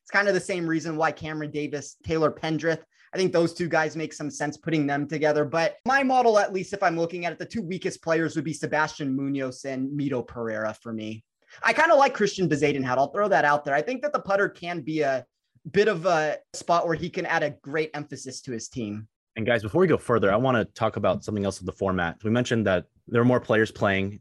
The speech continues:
Speaker 2: uh, each day, at least Thursday and Friday, for this event compared to the Ryder Cup. But also there's, in the Ryder Cup, you have your captain for one team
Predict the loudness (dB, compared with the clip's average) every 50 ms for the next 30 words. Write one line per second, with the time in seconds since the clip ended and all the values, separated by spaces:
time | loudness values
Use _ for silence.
0 | -10 -8 -4 -2 0 2 2 0 0 -2 -4 -4 -4 -2 0 2 2 2 2 0
1 | -2 -2 -4 _ 0 0 0 0 0 -2 -4 -4 -4 -2 0 0 0 0 -2 -2
2 | -6 -10 _ -4 -2 0 0 0 -2 -4 -4 -6 -6 -6 -4 -4 -2 -4 -4 -4
3 | -4 -6 -4 -2 -4 -4 -4 -6 -4 -2 -2 -2 -2 -2 -2 -4 -4 -4 _ _
4 | _ _ -20 _ _ -2 2 2 2 4 4 2 4 6 6 6 6 4 2 0
5 | -2 -10 -16 _ _ _ -6 -2 -2 0 0 2 2 2 2 0 0 0 0 0
6 | 0 _ _ _ _ _ _ _ _ 0 4 6 6 8 8 8 6 6 4 0
7 | 0 2 2 4 2 2 0 -2 -4 -2 -4 -4 -2 -2 -2 0 2 0 2 2
8 | 2 2 0 0 -2 -2 -2 -2 -2 -4 -6